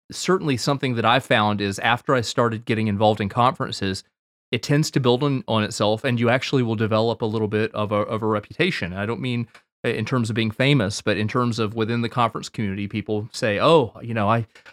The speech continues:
I know that Chris or I know Daniel, you know, can, can help us on that. They've done this in the past. They might be interested." And, and they'll, they'll reach out to you and ask you if you wanna do things and stuff. So that, that's a good way of getting involved, uh, initially. How about yourself? What, what have you,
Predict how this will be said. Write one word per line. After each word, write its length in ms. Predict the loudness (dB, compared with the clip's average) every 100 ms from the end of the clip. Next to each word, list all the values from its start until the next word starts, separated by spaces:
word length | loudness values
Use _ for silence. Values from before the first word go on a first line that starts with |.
| _
I 140 | 2 4
know 300 | 6 6 4
that 220 | 2 -4
Chris 360 | 0 0 0 0
or 60 |
I 40 | 2
know 140 | 2
Daniel, 640 | 2 2 2 2 2 -2 _
you 100 | -2
know, 220 | 0 0
can, 200 | -2 -4
can 200 | -4 -2
help 200 | 2 4
us 120 | 2 2
on 140 | 2
that. 320 | 4 4 4
They've 100 | 0
done 180 | -2 -2
this 160 | -2 -4
in 60 |
the 80 | -4
past. 360 | 0 0 0 -2
They 80 |
might 180 | -2 -2
be 80 | -2
interested." 460 | -6 -4 -2 -2 -2
And, 180 | -4 _ _ -6
and 160 | 0 4
they'll, 220 | 4 2
they'll 320 | 0 0 0 -4
reach 260 | -2 0 2
out 200 | 2 0
to 120 | -2
you 60 |
and 100 | 0
ask 240 | 0 -2 -4
you 60 |
if 80 | -2
you 80 | 0
wanna 160 | 0 0
do 160 | -2
things 340 | -4 -6 -6 -6
and 100 | -8
stuff. 300 | -6 -6 -2
So 80 |
that, 220 | 2 2 4
that's 220 | 2 4
a 80 | 0
good 240 | 2 2
way 160 | 4 4
of 120 | 4
getting 200 | 0 -2
involved, 540 | -2 -4 -4 -6 -8 -6
uh, 260 | -4 -6 -8 -14 -6
initially. 460 | -4 -4 -6 -10 -12 _
How 60 | 0
about 180 | 0 0
yourself? 320 | 0 2 2
What, 220 | 0 0
what 160 | 0 0
have 100 | 0
you, 280 | -2 -4